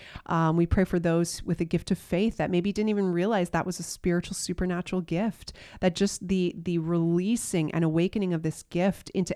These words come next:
every facet of what it is that God wants to establish through your life and through the empowerment of that gift in your life. We pray that. We pray for discernment, and we pray just for real wisdom in the midst of discernment, and that a real maturity and an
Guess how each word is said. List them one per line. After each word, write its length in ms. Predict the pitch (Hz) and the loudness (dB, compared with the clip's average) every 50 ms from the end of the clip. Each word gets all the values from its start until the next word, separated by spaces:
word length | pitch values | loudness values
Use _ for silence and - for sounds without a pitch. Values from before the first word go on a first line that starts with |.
| - _ - | -10 _ -4
every 280 | 196 208 226 262 277 269 | -4 -4 0 0 0 0
facet 520 | - - 190 180 196 196 - 185 160 - - | 0 0 -2 -2 -2 -4 -2 -4 -4 -4 -2
of 180 | - 175 160 160 | -2 -2 -2 -2
what 280 | 160 160 175 180 196 233 | -2 0 0 0 0 0
it 80 | - - _ - | -2 -4 _ 0
is 180 | 185 185 180 | 0 0 2
that 180 | 175 165 - - | 0 -4 -4 -6
God 240 | 165 160 170 190 196 | -8 -8 -6 -6 -6
wants 220 | 180 170 175 - | -4 -4 -4 -4
to 80 | - 165 | -4 -6
establish 500 | 160 - - 156 147 165 170 165 - - | -6 -4 -4 -4 -4 -2 -4 -4 -6 -6
through 560 | - - - - - 175 180 190 202 208 220 - - - - - - - | -12 -14 -16 -10 -4 -2 2 2 2 2 0 -2 -6 -16 -20 -20 -10 -4
your 120 | 185 180 | -2 0
life 220 | 170 170 165 170 - | 2 2 2 2 0
and 80 | 175 170 | -2 -4
through 160 | - 175 170 | -2 -2 -2
the 100 | 175 165 | -2 -2
empowerment 420 | 170 170 - 160 165 165 165 165 - | -2 -2 -4 -4 -4 -2 -2 -4 -4
of 60 | - | -6
that 200 | - 147 - - | -6 -6 -6 -4
gift 200 | 170 165 - - | -4 -6 -2 -2
in 80 | 170 165 | -2 0
your 120 | 160 156 | 0 0
life. 340 | 151 151 160 165 160 147 - - - - - - - - | 0 0 0 0 0 -2 -4 -14 -20 -20 -20 -20 -8 -4
We 100 | 175 165 | -4 -2
pray 320 | - - - 170 170 170 | -2 0 0 2 2 2
that. 400 | 170 180 160 156 147 - _ - - - - - | 2 2 2 0 -2 -4 _ -16 -20 -20 -6 0
We 80 | 180 180 | 0 0
pray 220 | - - 190 180 | 2 4 2 2
for 140 | 180 - 190 | 4 2 2
discernment, 680 | 175 190 170 - - 160 160 185 202 185 151 156 - - - | 2 2 -2 -2 -2 -2 -2 0 0 0 0 -2 -4 -4 -2
and 180 | 170 170 175 180 | 0 0 2 0
we 100 | 180 175 | 0 -2
pray 280 | - - - 220 254 | -2 -4 -4 -4 -4
just 260 | - 285 269 - - | -4 -6 -8 -8 -8
for 140 | - 202 180 | -6 -6 -6
real 480 | 170 170 175 190 196 208 226 240 247 214 | -6 -4 -4 -4 -2 -2 -2 -4 -4 -6
wisdom 640 | 180 170 160 165 175 190 214 - - 262 269 269 | -6 -4 -2 2 2 2 2 2 2 2 2 4
in 100 | - 208 190 | 4 2 2
the 40 | 180 | 4
midst 300 | 180 180 180 - - 185 | 2 2 0 0 -4 -6
of 80 | 170 | -4
discernment, 560 | - 180 - - - 156 170 180 180 156 - - | -4 -4 -4 -4 -4 -4 -2 0 -2 -2 -2 -2
and 140 | 175 180 180 | -4 -2 -2
that 220 | 170 170 170 - - - - - - - - | 0 -2 -2 -2 -4 -12 -20 -20 -16 -8 -6
a 60 | 180 | -2
real 160 | 170 190 208 | 0 0 0
maturity 600 | 220 214 214 - - - - 180 175 196 208 240 | 0 -4 -6 -8 -12 -12 -10 -10 -8 -8 -6 -6
and 80 | 247 214 | -6 -6
an 100 | 180 - | -6 -6